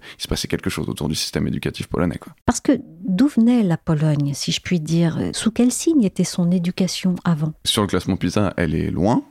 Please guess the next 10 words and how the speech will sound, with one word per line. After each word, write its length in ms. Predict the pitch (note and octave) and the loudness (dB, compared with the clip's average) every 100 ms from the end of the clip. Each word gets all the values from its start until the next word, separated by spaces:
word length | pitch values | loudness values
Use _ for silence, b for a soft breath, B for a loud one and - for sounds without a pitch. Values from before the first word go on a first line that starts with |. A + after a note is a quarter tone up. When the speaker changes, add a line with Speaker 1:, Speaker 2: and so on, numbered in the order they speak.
| - | -8
Speaker 1:
Elle 180 | - F#2 | -4 -2
sort 300 | - G#2+ F#2+ | 0 0 0
du 280 | E2+ D#2+ F#2 | 0 -2 -2
communisme, 720 | - D#2+ F2 A#2 - B2+ B2+ - | 0 2 2 2 2 0 0 -2
de 80 | E2 | -2
la 80 | |
domination 580 | E2 E2+ E2+ E2 E2+ F2 | 0 2 0 0 -2 -2
communiste. 600 | - - D#2 A2 - - C#3 - - | -2 -2 -2 -2 -2 -2 -4 -4 -2
Elle 440 | F2+ F#2 F2+ F2+ | 0 2 2 2
est 320 | F#2+ F#2+ F2+ | 4 2 0